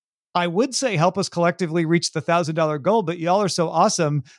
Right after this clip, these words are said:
that when Rob posted this last, like, earlier this week, it, we immediately hit the <laughs> thousand dollar goal like that. So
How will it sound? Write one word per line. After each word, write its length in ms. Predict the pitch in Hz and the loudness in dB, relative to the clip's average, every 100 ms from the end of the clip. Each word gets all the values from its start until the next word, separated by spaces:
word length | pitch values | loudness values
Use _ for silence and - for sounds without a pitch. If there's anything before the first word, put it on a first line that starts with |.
| - | -2
that 140 | 156 | 0
when 140 | 151 139 | 0 -2
Rob 400 | 151 185 165 - | 0 0 -2 -2
posted 440 | 170 208 170 123 | 0 0 -2 0
this 440 | 139 139 - - _ _ - | 0 2 0 -4 _ _ -8
last, 320 | 143 147 139 _ 160 | -2 0 0 _ 0
like, 260 | 147 127 - | 0 0 -2
earlier 340 | 147 214 185 | -2 2 0
this 240 | 147 143 139 | 0 -2 0
week, 460 | 196 147 135 - _ _ _ _ 175 - | 0 0 -4 -20 _ _ _ _ -18 -8
it, 140 | - 127 127 | -4 -4 0
we 140 | 185 | -2
immediately 580 | 156 156 208 214 185 170 | 0 0 0 -2 -2 -2
hit 240 | 139 185 | -2 -2
the 80 | 156 | -6
<laughs> 140 | - | -4
thousand 320 | - 190 160 156 | 0 0 0 2
dollar 300 | 196 143 127 | 2 0 -2
goal 340 | 160 175 123 | 0 0 -2
like 220 | 131 127 | -4 -2
that. 360 | 135 170 127 - | 2 2 2 -2
So 200 | 143 | 0